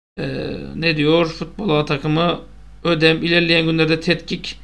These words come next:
Pedro'nun yerine bir transfer yapma kararı almış Fenerbahçe. Yo, almadı. Listenin ilk sırasına Ruiz, Luis Muriel'i eklemişiz. İkinci sıraya Abu Bakar'ı eklemişiz.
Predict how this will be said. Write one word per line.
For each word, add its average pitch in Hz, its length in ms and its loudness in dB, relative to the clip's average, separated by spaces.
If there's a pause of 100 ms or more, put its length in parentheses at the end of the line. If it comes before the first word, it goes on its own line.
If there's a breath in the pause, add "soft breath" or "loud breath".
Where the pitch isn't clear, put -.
(560 soft breath)
Pedro'nun 262 360 6
yerine 185 420 6
bir 202 100 0
transfer 220 460 6
yapma 208 260 2
kararı 214 320 8
almış 202 200 4
Fenerbahçe. 170 540 2
Yo, 180 300 8
almadı. 160 600 2 (600)
Listenin 240 420 4
ilk 240 140 2
sırasına 160 440 2
Ruiz, 151 520 2 (100)
Luis 196 480 4 (200)
Muriel'i 156 460 2
eklemişiz. 202 680 2 (440 soft breath)
İkinci 220 320 0
sıraya 170 360 4
Abu 151 240 2
Bakar'ı 156 300 2
eklemişiz. 202 720 2